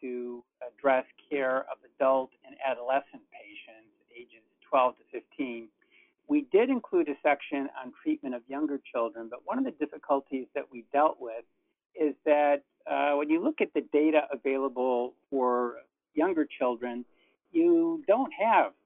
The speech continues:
the, the depth of data, and you're ending up extrapolating data from adult studies. So your recommendations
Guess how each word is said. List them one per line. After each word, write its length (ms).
the, 420
the 80
depth 260
of 160
data, 440
and 140
you're 180
ending 200
up 140
extrapolating 960
data 400
from 140
adult 340
studies. 460
So 100
your 160
recommendations 1000